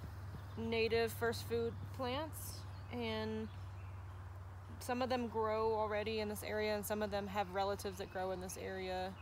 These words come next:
And so Gabe did a lot of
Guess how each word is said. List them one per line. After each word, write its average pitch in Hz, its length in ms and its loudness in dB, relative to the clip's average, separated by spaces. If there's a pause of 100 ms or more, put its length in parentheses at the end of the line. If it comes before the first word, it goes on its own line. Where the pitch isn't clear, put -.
(480)
And 196 340 -2
so 190 560 2 (1500)
Gabe 208 280 2
did 208 140 4
a 202 40 4
lot 196 200 6
of 202 140 2